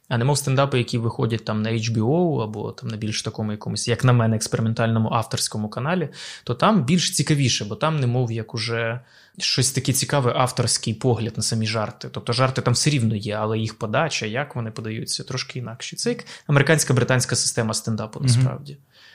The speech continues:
Speaker 1: Бо американська система стендапу — це більше жарти. Жарти, жарти, жарти, там, щоб щільність була висока, щоб, е, м, ну, якби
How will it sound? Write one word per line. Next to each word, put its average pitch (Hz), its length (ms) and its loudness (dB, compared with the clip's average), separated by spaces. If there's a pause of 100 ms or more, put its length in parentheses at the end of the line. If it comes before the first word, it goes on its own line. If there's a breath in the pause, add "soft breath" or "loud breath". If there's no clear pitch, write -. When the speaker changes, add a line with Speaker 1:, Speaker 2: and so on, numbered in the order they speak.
(420 loud breath)
Speaker 1:
Бо 113 380 0
американська 123 520 2
система 147 380 2
стендапу — 131 500 2
це 123 420 0 (200 loud breath)
більше 113 760 2
жарти. 113 480 -2
Жарти, 127 340 0
жарти, 107 300 -4
жарти, 147 380 -2
там, 107 260 -4
щоб - 200 -6
щільність 156 480 0
була 131 200 2
висока, 120 480 -2
щоб, 123 520 -6 (420 loud breath)
е, 135 40 -4
м, 113 680 -6
ну, 120 200 -2
якби 104 440 -4